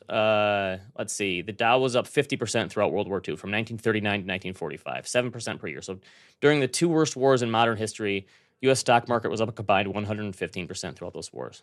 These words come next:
Now that, maybe you can say, "Well, it's different back then. There was wartime spending, and this would be different." Sure. Uh, U S troops were sent to Vietnam in March of nineteen sixty-five. The Dow was up ten percent the rest of that year. By nineteen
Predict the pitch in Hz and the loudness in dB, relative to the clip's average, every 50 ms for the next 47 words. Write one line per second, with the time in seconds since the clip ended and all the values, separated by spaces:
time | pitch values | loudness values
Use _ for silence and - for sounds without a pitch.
0 | _ - 135 151 160 - - - - 175 185 180 185 175 160 131 135 139 147 151 | _ 0 0 2 2 0 -2 -2 -2 -2 0 2 2 0 0 0 2 4 6 6
1 | 151 147 131 117 135 127 131 117 113 110 - 120 117 113 110 104 110 110 117 113 | 6 6 4 2 0 -2 2 2 2 2 2 0 0 0 0 0 0 0 -2 0
2 | 113 98 95 - - 135 131 131 127 120 117 110 107 113 - 117 101 107 95 120 | -2 -6 -4 0 2 2 4 4 4 2 2 0 -2 -2 -4 -4 -8 -6 -2 -2
3 | 123 117 - 117 113 87 - _ _ _ _ _ _ _ _ - - - 139 120 | -2 -2 -2 -6 -6 -6 -10 _ _ _ _ _ _ _ _ -8 -4 0 2 4
4 | 107 95 92 92 - - 120 110 107 104 107 107 104 104 104 101 90 - - _ | 2 2 0 -4 -4 0 2 2 4 4 4 4 4 2 2 0 0 -4 -8 _
5 | _ _ _ _ - 143 143 151 151 147 - - 151 143 - - 117 127 135 117 | _ _ _ _ -2 2 4 4 4 4 2 -2 -2 -2 -2 -6 -2 -2 -2 -2
6 | 123 110 123 123 104 - 120 113 113 117 117 107 110 113 113 113 - 110 110 110 | 0 0 2 2 2 4 2 0 0 0 0 -2 -2 -2 -2 -4 -4 -6 -4 -4
7 | 107 - 110 104 104 - 107 - - 90 87 - 123 123 131 127 123 123 120 - | -4 -6 -8 -6 -6 -6 -6 -6 -8 -6 0 4 6 6 8 6 6 4 2 -4
8 | _ _ _ _ _ - 110 107 127 120 127 120 120 120 - - - - 117 110 | _ _ _ _ _ -6 0 4 6 6 6 6 4 2 2 0 -4 -4 -2 -2
9 | 107 98 - 107 98 - - 90 90 104 - 107 90 95 87 64 85 107 113 113 | -2 -4 -2 -4 -4 -4 -6 -4 -4 -4 -4 -4 -2 -2 -2 -2 0 0 2 2
10 | 117 110 101 - _ _ _ _ _ _ _ _ - 107 107 107 104 104 107 117 | 2 2 0 -4 _ _ _ _ _ _ _ _ 4 6 6 6 6 4 2 2
11 | 131 117 - 131 120 | 2 2 0 -2 -2